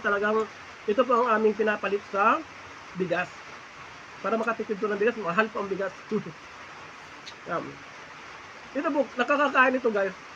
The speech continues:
Kahit walang ulam. <clears throat> Pero pwedeng i-partner dito, guys, tuyo. Yan, bislat, na, uh,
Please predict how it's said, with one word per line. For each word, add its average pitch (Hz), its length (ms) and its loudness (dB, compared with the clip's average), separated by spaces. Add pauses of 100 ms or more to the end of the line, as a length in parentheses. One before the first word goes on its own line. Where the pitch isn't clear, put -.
(240)
Kahit 240 160 6
walang 277 320 4
ulam. 190 400 2 (400)
<clears throat> 143 240 0 (1500)
Pero 269 220 6
pwedeng 294 240 0
i-partner 262 340 4
dito, 240 220 2
guys, 196 240 2
tuyo. 180 320 -2 (320)
Yan, 135 220 -4
bislat, 226 560 2
na, 170 240 0
uh, 147 40 -8